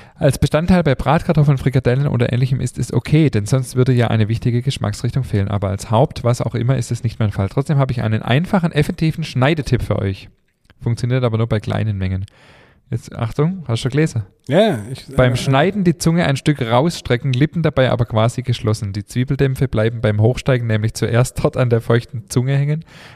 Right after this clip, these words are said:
Speaker 1: und schaffen es nicht bis zu den feuchten Augen. Das klappt super gut, so mache ich das schon seit ein paar Jahren.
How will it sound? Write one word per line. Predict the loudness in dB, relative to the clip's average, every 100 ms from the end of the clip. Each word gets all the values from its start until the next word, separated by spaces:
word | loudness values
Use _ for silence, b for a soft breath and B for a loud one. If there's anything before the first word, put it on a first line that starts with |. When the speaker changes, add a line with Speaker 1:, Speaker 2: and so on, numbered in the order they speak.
| -6
Speaker 1:
und | 0
schaffen | 0 0
es | 0
nicht | -2 -2
bis | -4 -2
zu | -2
den | 0
feuchten | 2 0 0 -4
Augen. | 0 0 -2 -12 _ _ _ _ _ _ -2
Das | -2
klappt | 2 -2 0
super | -2 0
gut, | 0 0
so | 0
mache | 0 0 0
ich |
das | 0 -2
schon | -2 -6
seit | -6 -6
ein | -6
paar | -2 -2
Jahren. | 0 0 -2 -6